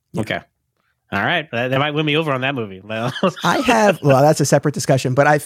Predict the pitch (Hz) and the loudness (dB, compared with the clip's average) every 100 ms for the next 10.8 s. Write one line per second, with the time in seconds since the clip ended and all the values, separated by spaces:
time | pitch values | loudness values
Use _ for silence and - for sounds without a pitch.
0 | - 151 185 - 185 240 240 - - - | -4 -4 -2 -4 -4 -4 -6 -14 -20 -10
1 | 269 320 277 214 - 175 254 277 202 175 | -6 0 0 0 -2 0 2 0 0 0
2 | 165 143 123 135 127 117 - - 160 226 | 2 0 2 2 2 -2 -6 -4 -2 -2
3 | - 165 - 277 294 285 190 175 165 165 | -2 -4 -2 -2 0 0 2 4 4 4
4 | 139 131 147 147 143 135 120 120 127 208 | 2 0 0 0 0 0 0 -4 -4 -4
5 | 123 120 - 110 - 92 - 156 156 143 | -6 -6 -6 -8 -10 -8 -6 -6 -4 -4
6 | 143 151 165 170 170 165 165 151 151 170 | -4 -2 2 2 2 0 0 -2 0 2
7 | 202 143 160 185 185 247 135 98 - 160 | 2 2 0 0 0 0 -2 -4 -6 -2
8 | 196 190 156 90 120 156 156 190 - - | 0 2 0 0 2 2 4 0 -4 -12
9 | - _ - 160 151 202 214 185 175 156 | -20 _ -4 0 2 2 4 2 2 0
10 | 139 143 147 143 147 147 131 123 | 0 2 2 2 2 2 2 0